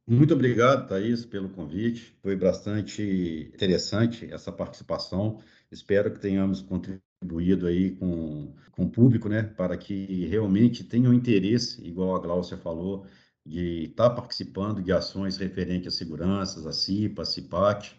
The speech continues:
É um convite aí que eu faço porque realmente é prazeroso. Tem os desafios, mas a recompensa é grande.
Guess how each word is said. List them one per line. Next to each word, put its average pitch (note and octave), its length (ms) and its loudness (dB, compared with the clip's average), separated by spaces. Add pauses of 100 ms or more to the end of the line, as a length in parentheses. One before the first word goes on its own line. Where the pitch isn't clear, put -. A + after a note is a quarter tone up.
(120)
É E2+ 140 -4
um F#2+ 120 0
convite G2+ 580 0
aí G2 320 0
que - 160 -8
eu F2+ 100 -2
faço G2+ 540 4
porque G2 420 -6
realmente G2 480 2
é G2 40 0
prazeroso. G2 880 0 (180)
Tem A#2 100 8
os G#2 140 6
desafios, A2 760 2
mas G#2+ 400 0
a G#2 80 0
recompensa G2 580 -4
é F#2 40 -8
grande. C#2+ 380 -10